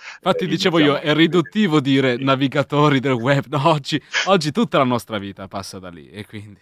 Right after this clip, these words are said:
Speaker 2: Tutta la nostra vita sempre di più sarà così, si parla infatti di Internet of Everything, Internet del tutto, e quindi questi colli di bottiglia saranno sempre più problematici, forse è un problema che dovremmo iniziare ad affrontare più seriamente.
Speaker 1: Eh, anche noi dici come infrastrutture a livello di paese Italia?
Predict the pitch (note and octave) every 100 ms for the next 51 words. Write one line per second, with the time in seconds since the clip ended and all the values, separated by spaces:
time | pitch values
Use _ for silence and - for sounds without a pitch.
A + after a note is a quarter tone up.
0 | _ C#3+ D#3+ D3 C#3 C3+ - C3 B2+ D3+
1 | D#3 C#3+ - A#2+ B2 A#2+ A#2 - B2+ B2+
2 | - A2 A2 - B2 A#2+ C#3+ G2 - F2
3 | F2 G#2 F#2+ F2+ G#2 G#2 G#2+ G#2 G2+ -
4 | A#2 G#2 - G2+ G#2 A2 A2+ A2+ B2+ -
5 | A#2+ - A#2 - G#2 B2 A2+ G#2 G#2 A2+
6 | - A2+ A2+ A2 A2+ - B2 A2 F2 F2
7 | F2+ F2 - A#2 A2+ A2 A2+ A2+ A#2 B2+
8 | B2+ - D3+ E3+ - - - C#3 D3 D#3
9 | D#3 - F2 F2+ F#2+ D2 F#2 - D#2 C#2+
10 | D2 C#2 C#2 C#2+ C#2 C#2+ - C2+ C2 C2
11 | - - - C2+ B1+ C2+ C2 - - _
12 | A2+ A2+ A2 G#2 G#2 A2 A2 A2 A2 G#2+
13 | G#2+ A2 G2 G#2+ G#2 G2+ A2 - G#2+ -
14 | A#2 _ B2+ A#2 A2 G#2 G#2 G#2 G#2 G#2
15 | G2+ G2 G2 F#2 G2+ G2 G2+ - G2+ G2+
16 | G2+ G2 G#2+ F#2 F2 E2